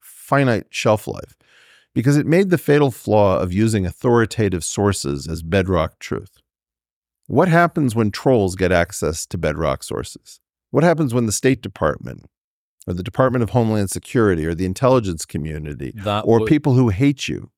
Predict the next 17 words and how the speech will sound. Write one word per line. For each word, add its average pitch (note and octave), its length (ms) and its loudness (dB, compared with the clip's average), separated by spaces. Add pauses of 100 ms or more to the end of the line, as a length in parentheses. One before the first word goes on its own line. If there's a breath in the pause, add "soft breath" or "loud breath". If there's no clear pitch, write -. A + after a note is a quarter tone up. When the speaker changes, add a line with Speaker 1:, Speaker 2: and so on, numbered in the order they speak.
(840)
Speaker 2:
That A2 360 0
was F#2+ 500 0 (720)
the F2+ 580 0 (120)
headlines F#2+ 1000 0
that F#2 120 -2
happened F#2+ 400 0
after F2+ 220 0
my F#2 260 0
episode F2+ 420 -2
on F2 140 -2
Joe's F#2+ 280 2
show, E2+ 420 -4 (640)
were, F#2 560 4 (100)
it G2 100 -4
was F2 140 -4
the F#2+ 80 -2
weekend F#2 720 0